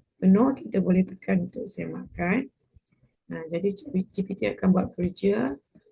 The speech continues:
untuk buat analisis dan semakan di sinilah. Okay. Okey, jadi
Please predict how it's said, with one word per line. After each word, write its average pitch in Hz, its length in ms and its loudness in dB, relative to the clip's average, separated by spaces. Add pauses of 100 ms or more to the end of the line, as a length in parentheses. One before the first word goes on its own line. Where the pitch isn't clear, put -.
(160)
untuk 190 320 0
buat 180 160 -2
analisis 180 640 0
dan 170 240 -4
semakan 165 560 -8
di 151 80 -10
sinilah. 185 400 -2 (2250)
Okay. - 500 -18 (2500)
Okey, 151 140 -4 (100)
jadi 180 180 -6